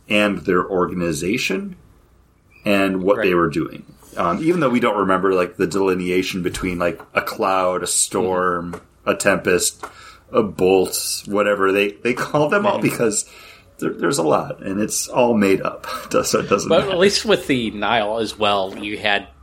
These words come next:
Speaker 2: like, the archetypes, like, oh yeah, uh,
Speaker 1: Yeah.
Speaker 2: the one, uh, Teal'c woman. She,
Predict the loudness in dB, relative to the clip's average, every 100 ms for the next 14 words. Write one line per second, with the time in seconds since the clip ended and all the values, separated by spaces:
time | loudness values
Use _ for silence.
0 | -16 -4 -4 -2 -2 -2 -4 -6 -8 -10
1 | -12 -10 -12 0 2 2 0 -2 -2 2
2 | 2 2 -2 -6 -12 -4 -2 0 -2 -2
3 | -6 -14 -8 -6 -6 -8 -12 _ _ _
4 | -10 -6 -2 -2 -4 -6 -4 -6 -8 -12
5 | -6 -4 -4